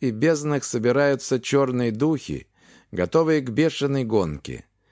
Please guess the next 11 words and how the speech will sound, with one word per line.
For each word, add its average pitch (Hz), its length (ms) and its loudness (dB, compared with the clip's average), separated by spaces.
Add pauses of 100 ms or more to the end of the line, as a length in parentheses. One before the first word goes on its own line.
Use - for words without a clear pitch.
(200)
Скоро 180 420 2
лай 156 280 2
своры 151 420 2
собак 143 640 0
зазвучит 110 640 -2
у 104 40 -6
тебя 95 280 -2
в 92 100 -6
ушах. - 540 -10 (640)
Туманные 160 580 2
великаны 143 760 0